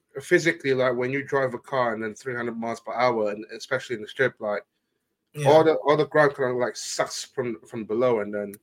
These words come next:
Speaker 1: boom.
Speaker 2: Yeah, I, I, I know. He's just, it's a suction that fucked him up. They, sh-, they should have, they should have done that better. They should have welded the potholes,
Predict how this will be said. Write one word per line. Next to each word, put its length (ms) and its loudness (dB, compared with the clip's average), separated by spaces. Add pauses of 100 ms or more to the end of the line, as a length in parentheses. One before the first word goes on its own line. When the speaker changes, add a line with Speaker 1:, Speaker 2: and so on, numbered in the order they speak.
(280)
Speaker 1:
boom. 320 0 (420)
Speaker 2:
Yeah, 100 8 (100)
I, 120 10
I, 200 4
I 20 4
know. 160 6
He's 220 -2
just, 200 -4
it's 120 -6
a 40 -4
suction 280 0
that 80 0
fucked 180 -4
him 80 -2
up. 100 -6
They, 60 -4
sh-, 120 -4
they 100 2
should 140 0
have, 180 4
they 80 -2
should 160 -4
have 160 0
done 140 2
that 120 -2
better. 180 2
They 60 -6
should 140 -2
have 120 2
welded 360 0
the 220 0
potholes, 680 -10